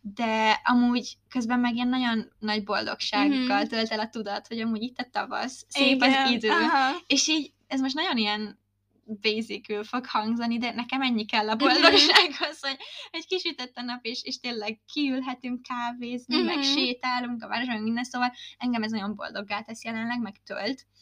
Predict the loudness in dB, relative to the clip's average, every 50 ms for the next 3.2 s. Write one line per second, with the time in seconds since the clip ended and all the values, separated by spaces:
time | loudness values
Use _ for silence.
0 | -20 -20 -20 -20 _ _ _ _ 2 2 4 4 4 2 0 0 -2 -4 -4 -2
1 | -4 -2 -2 -2 -4 -4 -4 -4 -4 -2 -2 -2 -2 -4 -6 -6 -6 -8 -8 -8
2 | -8 -8 -8 -6 -6 -6 -6 -6 -8 -10 _ _ _ -10 -8 -8 -8 -8 -6 -6
3 | -6 -6 -6